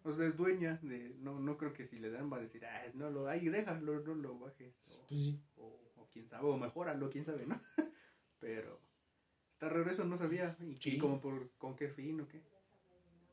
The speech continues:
Speaker 2: De dejar las clases en línea.
Speaker 1: Ah, ya, ¿para qué?
Speaker 2: <laughs> Sí.
Speaker 1: No, pues hubieran dicho, "Bajen Zoom o bajen Telegram o bajen así". Eso hubieran dicho los maestros.
Speaker 2: Pues sí, en lo que se solucionaba lo de Classroom, pero
Speaker 1: O
Speaker 2: siento
Speaker 1: los
Speaker 2: que
Speaker 1: alumnos.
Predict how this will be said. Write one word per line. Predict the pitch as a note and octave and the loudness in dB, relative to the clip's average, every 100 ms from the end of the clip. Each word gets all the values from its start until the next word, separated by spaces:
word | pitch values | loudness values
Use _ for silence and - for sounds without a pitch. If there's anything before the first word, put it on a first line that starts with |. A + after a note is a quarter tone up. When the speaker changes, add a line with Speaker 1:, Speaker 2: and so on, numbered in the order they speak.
| - - | -18 -2
Speaker 2:
De | C#3+ | -2
dejar | C3 D#3+ | 0 0
las | E3+ | 0
clases | E3 F#3 D3 | 2 4 6
en | C3+ | 6
línea. | F3+ G#3 G3+ F#3+ - _ _ _ _ _ | 10 10 10 8 -4 _ _ _ _ _
Speaker 1:
Ah, | B2 E3+ | -2 2
ya, | F3+ | 2
¿para | F3+ - | 0 2
qué? | D#3+ D3+ | 4 8
Speaker 2:
<laughs> | |
Sí. | - - G#3 A#3 C#4 | 10 12 12 12 12
Speaker 1:
No, | D#4+ - | 12 12
pues | E3+ E3+ | 6 8
hubieran | D#3 D#3+ | 10 10
dicho, | D3+ D#3 | 8 6
"Bajen | C#3+ D#3 D3 | 6 4 4
Zoom | C#3 D3 B2+ B2+ | 4 4 4 4
o | C3+ B2 | 2 0
bajen | A#2+ B2 B2+ A2+ G#2+ G#2 G#2 - | -2 -2 -6 -4 -6 -10 -14 -12
Telegram | A2 G#2+ A#2+ A#2 G#2+ G#2+ | -6 -4 -2 -4 -4 -8
o | G#2+ A2 | -10 -10
bajen | A#2+ A#2 - | -12 -18 -20
así". | - - _ _ _ _ _ _ _ - | -20 -20 _ _ _ _ _ _ _ -6
Eso | D#3+ | -2
hubieran | D#3 C#3+ B2 | 4 4 4
dicho | C3 C3 A#2+ | -4 -8 -10
los | A#2 | -10
maestros. | B2 C3+ B3+ C#4 G3 G3+ - _ _ _ _ - | -8 -8 -8 -10 -14 -16 -18 _ _ _ _ -8
Speaker 2:
Pues | C#3 C3 | -4 -2
sí, | E3+ | 0
en | G3+ | 0
lo | C#3+ | 0
que | C3 | -2
se | C3+ | -4
solucionaba | C3 B2+ B2+ C3+ D3 | -4 -4 -2 0 0
lo | B2 A#2+ | 0 -2
de | A#2+ | -4
Classroom, | F#3 F#3 F#3 | -4 -2 0
pero | C#3 | 2
Speaker 1:
O | |
Speaker 2:
siento | C3+ B2 | 4 2
Speaker 1:
los | - | 0
Speaker 2:
que | B2 | 0
Speaker 1:
alumnos. | D#3 F3+ D#3+ | 0 0 -2